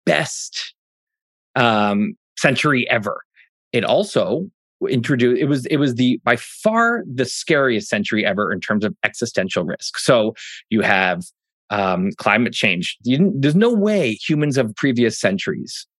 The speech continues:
or previous pages in this book had any kind, even if they wanted to, they don't have the power to change the climate. They're way smaller than that. They're just an animal on Earth.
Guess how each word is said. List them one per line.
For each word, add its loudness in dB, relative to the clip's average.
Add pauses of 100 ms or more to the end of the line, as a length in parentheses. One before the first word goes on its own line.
(140)
or -2
previous 4
pages 0
in 2
this -2
book 0 (220)
had 2
any 2
kind, -2
even 4
if 0
they 4
wanted 0
to, -12
they 2
don't 2
have -2
the -4
power 0
to -2
change -2
the -2
climate. -2
They're 2
way 2
smaller -2
than -4
that. -4
They're 0
just 0
an 0
animal 2
on 0
Earth. 0